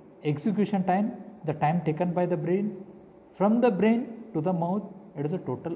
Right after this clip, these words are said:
output response time. Okay, that is what the, this is what the signaling operation is happened with respect to your a P L C controller also. Okay, I hope you, you are getting, you, you know this, uh, how,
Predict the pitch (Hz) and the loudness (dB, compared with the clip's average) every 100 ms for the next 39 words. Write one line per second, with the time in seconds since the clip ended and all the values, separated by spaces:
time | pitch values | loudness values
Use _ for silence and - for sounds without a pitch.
0 | 135 117 - 147 - - 135 - 127 104 | -8 -10 -10 -10 -12 -10 -10 -10 -12 -14
1 | - - - - - - - - 117 220 | -16 -20 -20 -20 -20 -20 -20 -20 -8 -6
2 | 220 160 170 226 196 175 190 190 214 220 | -4 -4 -4 -4 -4 -2 -4 -4 -8 -10
3 | - - - 135 151 196 208 175 185 190 | -16 -20 -18 -6 -4 -2 -2 -2 -2 -2
4 | 214 214 - - 151 147 190 202 175 131 | -6 -6 -10 -6 -4 0 2 2 0 0
5 | 175 - 117 98 - - 147 165 156 131 | 0 0 -4 -6 -14 -10 -4 -4 -2 -4
6 | 131 208 135 - - - 147 143 143 - | -2 -2 -2 -6 -14 -8 -6 -4 -6 -4
7 | 151 - 131 135 190 - - - - - | -6 -6 -4 -4 -6 -8 -20 -20 -20 -16
8 | - 151 - 151 151 - 165 - 123 135 | -8 -6 0 2 2 -2 -4 -4 -6 -6
9 | 123 156 - 190 190 - 113 98 - - | -6 -6 -4 -4 -4 -8 -14 -16 -20 -20
10 | - - - - 127 - 247 - - - | -20 -20 -20 -18 -18 -10 -10 -12 -20 -8
11 | 131 131 247 240 208 185 156 160 151 165 | -2 0 0 0 -2 0 0 2 0 0
12 | 185 - - - 165 - 165 165 160 156 | -2 -6 -10 -2 0 2 2 2 2 2
13 | 156 156 135 143 - - 165 160 | 0 -6 -4 -4 -6 -2 0 0